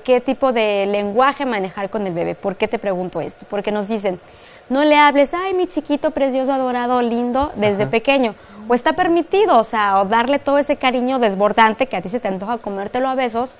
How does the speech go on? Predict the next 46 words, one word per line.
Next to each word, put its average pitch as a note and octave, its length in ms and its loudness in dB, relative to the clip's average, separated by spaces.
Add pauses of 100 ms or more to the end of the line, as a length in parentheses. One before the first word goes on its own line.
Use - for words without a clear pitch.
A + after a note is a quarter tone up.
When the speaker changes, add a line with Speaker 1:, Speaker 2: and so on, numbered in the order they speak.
Speaker 2:
Ujú. D#3+ 280 -2 (300)
Speaker 1:
¿Hay C4+ 120 6
límites D4 400 4
para B3 240 -8
eso? B3 160 -6
¿Hay F4+ 140 0
límites D4+ 320 -2
para A#3 160 -6
amar? A3 180 -8 (320)
Speaker 2:
No, D3+ 220 2 (240)
realmente A#3 500 4
no E3+ 460 0
creo F#3+ 180 -2
que F#3+ 80 0
haya E3 240 6
límites C#3+ 480 0
para B2+ 220 6
amar. C3 240 2 (340)
Lo C#3+ 220 8
que C#3+ 80 -2
sí F#3+ 120 2
tenemos F#3+ 300 0
que F#3+ 80 4
tener D#3+ 300 2
en D#3+ 100 2
cuenta D3 240 0
es - 80 -10
que C#3+ 140 -2
como A#2 240 2
papás A#2 400 2
erotizamos C3 640 -2
a C3 60 -2
los B2 200 -6
chicos. - 420 -10 (360)
Erotizar D3 500 6
a G3+ 40 6
veces F#3+ 180 0
nos F3+ 100 0
imaginamos C#3 460 -4
como C3+ 140 -4
adulto, B2 440 0 (380)
eh, A#2 240 4
algunas C3 340 2
escenas B2 540 -4
de C3 100 2
adultos. C#3+ 480 4